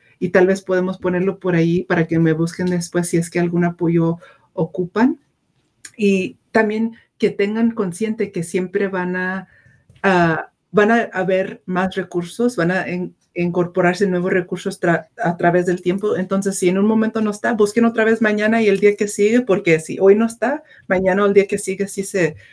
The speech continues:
sí se pone ese recurso dispuesto. Entonces,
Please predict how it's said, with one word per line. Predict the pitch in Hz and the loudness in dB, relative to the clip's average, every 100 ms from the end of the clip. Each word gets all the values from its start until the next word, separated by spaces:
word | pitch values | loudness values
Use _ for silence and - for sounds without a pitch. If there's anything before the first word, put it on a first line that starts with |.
| _ | _
sí | - 190 | -6 -4
se | 170 180 | 0 0
pone | 175 - 185 185 185 180 - | -2 -2 0 0 0 0 -2
ese | 175 175 | -2 -2
recurso | 180 170 175 190 | -2 -2 -6 0
dispuesto. | 170 160 - 170 170 - 254 262 - - - | 0 -2 -2 -4 -4 -4 -4 -4 -14 -20 -4
Entonces, | 190 185 196 202 202 | -2 0 4 4 2